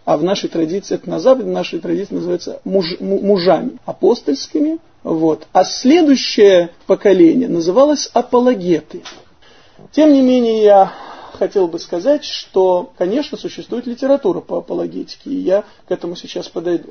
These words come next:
Но прежде всего я хотел вспомнить кратко древних, а, защитников христианства. <clears throat> Надо сказать, что необходимость защиты христианства возникла тогда, когда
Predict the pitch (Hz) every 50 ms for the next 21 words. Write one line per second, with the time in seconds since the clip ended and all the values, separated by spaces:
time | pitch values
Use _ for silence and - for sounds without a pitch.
0 | - _ 196 185 - 254 285 269 - - 240 226 - 214 214 247 220 220 - -
1 | - 277 294 285 254 240 - - - 233 247 262 247 - - - 233 233 - _
2 | _ _ _ - 180 254 285 277 220 175 - 160 156 170 - - - _ _ _
3 | _ _ _ _ - - 160 165 160 156 156 156 156 - - - - - - 170
4 | 170 - - - - 196 - - 165 156 - - 160 - - 170 160 - - -
5 | 180 170 - - - - - - _ _ _ _ - - 240 - - _ _ -
6 | 196 175 170 156 160 165 - - - 165 156 196 247 269 - - _ _ _ _
7 | _ _ _ _ _ _ _ _ _ - - - - _ 190 180 175 170 160 -
8 | - _ _ _ - - - 185 175 196 277 277 240 190 160 156 170 165 - -
9 | 160 - - 185 170 - 170 175 - - - 180 202 269 311 320 - - - 185
10 | - - - _ _ _ _ _ - 165 180 170 160 170 233 277 302 302 - 214
11 | 196 180 185 - 180 175 160 156 160 269 302 349 349 - _ _ _ _ _ -
12 | 202 180 160 151 151 190 254 302 320 330 -